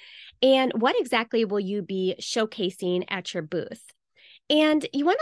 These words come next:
look at your R O I, so your return on investment. What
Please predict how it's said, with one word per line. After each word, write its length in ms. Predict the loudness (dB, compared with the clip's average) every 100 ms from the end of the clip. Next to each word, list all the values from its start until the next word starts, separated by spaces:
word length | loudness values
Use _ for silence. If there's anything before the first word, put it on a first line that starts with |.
| 2
look 200 | 0 2
at 200 | 0 0
your 260 | 0 0 0
R 220 | 0 0
O 100 | 0
I, 240 | -2 -4
so 160 | -6 -6
your 180 | -4 -4
return 420 | -4 -6 -4 -2
on 160 | 0 0
investment. 760 | -2 -2 -4 -4 -4 -2 -4 -10 -20 -20 -14
What 380 | -4 2 2